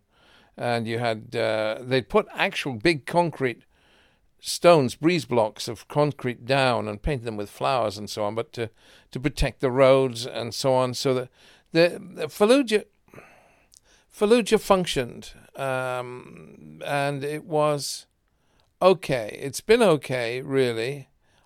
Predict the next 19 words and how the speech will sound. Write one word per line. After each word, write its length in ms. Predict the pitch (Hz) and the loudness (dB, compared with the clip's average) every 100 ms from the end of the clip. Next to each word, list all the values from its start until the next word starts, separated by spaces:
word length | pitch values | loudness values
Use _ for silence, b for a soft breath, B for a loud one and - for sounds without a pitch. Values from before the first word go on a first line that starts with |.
| - | -2
off 280 | 135 131 | -2 -2
and 100 | 127 | -4
on. 400 | 117 107 107 117 - - | -4 -4 -6 -10 -12 -6
Um, 760 | 120 123 120 117 117 117 120 110 | -4 -2 -2 -4 -6 -12 -12 -8
before 440 | 120 - 156 151 | -6 0 2 2
Daesh 400 | 123 117 110 - | 2 -2 -4 -12
came, 280 | - 110 107 | -8 -6 -8
it 120 | 110 | -10
was 160 | 113 - | -14 -10
okay. 560 | 117 107 - 113 107 110 b b b b | -8 -8 -8 -10 -10 -14 b b b b
Now 300 | 127 151 156 | 0 2 4
Daesh 400 | 131 131 131 - | 4 2 2 -4
have 240 | 120 110 | -8 -6
gone, 480 | 113 117 110 107 117 - | -4 0 0 -4 -12 -10
it's 300 | 123 117 - - | -10 -10 -6 0
okay. 280 | 147 131 | 0 0
People 320 | 113 180 165 151 | -2 -2 2 4
are 40 | |
back, 420 | 131 147 143 - | 6 4 4 -6